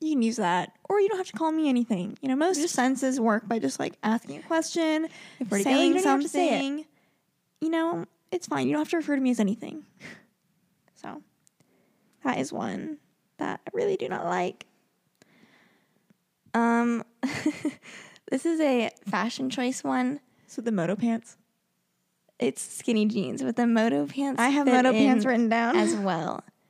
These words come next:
Speaker 2: And this is just a, like, fashion choice thing. Totally don't have to listen to anything I'm saying.
Speaker 1: Oh, yeah, we should preface this by saying this is all our opinion, so
Speaker 2: And none of it matters.
Speaker 1: if you don't have this as an ick,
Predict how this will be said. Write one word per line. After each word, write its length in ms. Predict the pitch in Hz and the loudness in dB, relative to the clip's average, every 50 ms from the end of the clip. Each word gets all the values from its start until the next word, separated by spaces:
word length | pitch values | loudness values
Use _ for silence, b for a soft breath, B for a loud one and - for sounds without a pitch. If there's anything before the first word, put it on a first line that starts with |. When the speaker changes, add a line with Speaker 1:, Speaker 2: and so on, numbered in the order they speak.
| _ _ _ _ _ _ _ _ _ _ _ - | _ _ _ _ _ _ _ _ _ _ _ -2
Speaker 2:
And 100 | - 262 | 0 0
this 120 | 311 330 - | 0 0 -2
is 80 | 466 - | -4 -4
just 200 | - - - 427 | -4 -4 0 2
a, 360 | 415 392 370 339 320 - - - | 2 4 4 4 2 0 -2 -2
like, 180 | - 262 233 - | -2 -2 -2 -2
fashion 320 | - 220 233 233 226 233 | -2 0 0 0 -2 -4
choice 240 | 226 - - - - | -6 -4 -6 -8 -8
thing. 320 | - - - - - 202 - _ _ _ _ _ _ - 240 226 _ | -8 -12 -12 -12 -14 -16 -18 _ _ _ _ _ _ -14 -14 -12 _
Totally 280 | - 254 269 339 349 339 | -4 -2 0 0 0 0
don't 200 | 240 233 214 233 | 0 0 0 0
have 160 | 240 226 226 | 0 -2 -2
to 100 | - 220 | -2 -2
listen 300 | 202 202 208 - 220 220 | -2 -2 -2 0 -2 -2
to 180 | - - 214 - - | 0 0 -2 -2 0
anything 280 | 208 208 220 226 220 214 | 0 0 2 2 2 0
I'm 100 | 214 214 | 0 0
saying. 420 | - - 202 202 214 226 262 302 - - | 0 0 2 2 2 2 0 -2 -4 -2
Speaker 1:
Oh, 60 | - 269 | 0 2
yeah, 80 | 247 240 | 2 2
we 60 | 262 | 2
should 140 | - 359 - | 0 0 0
preface 280 | - 254 - 247 233 | -2 -2 -2 -4 -6
this 140 | - 247 240 | -8 -8 -6
by 140 | - 226 233 | -6 -6 -4
saying 380 | - 233 214 214 208 202 202 - b b b b b b b b | -2 -2 -2 0 -2 -2 -4 -8 b b b b b b b b
this 180 | - 370 392 | 2 4 4
is 60 | 320 269 | 6 8
all 260 | 247 233 220 220 - - | 8 8 8 6 4 4
our 160 | 220 214 196 | 4 4 4
opinion, 600 | 208 - - - - - - - - 339 370 392 381 | 4 2 2 0 0 -2 -4 -4 -6 -6 -8 -8 -8
so 140 | - - - | -4 0 2
Speaker 2:
And 140 | 233 233 240 | 4 4 4
none 120 | 233 240 | 4 2
of 60 | 254 | 0
it 80 | 240 - | -4 -6
matters. 380 | - - - - - - - _ _ _ _ _ _ _ _ _ _ - | -8 -10 -10 -12 -14 -18 -20 _ _ _ _ _ _ _ _ _ _ 0
Speaker 1:
if 140 | - 262 - | 0 0 2
you 140 | 262 320 359 | 4 4 4
don't 200 | 311 262 233 247 | 6 4 4 4
have 160 | 247 226 208 196 | 2 2 2 2
this 120 | 233 - | 0 0
as 120 | 233 247 254 | -2 -2 -2
an 120 | 214 - | -2 -2
ick, 340 | - 214 - - 202 208 | -2 -4 -4 -6 -8 -12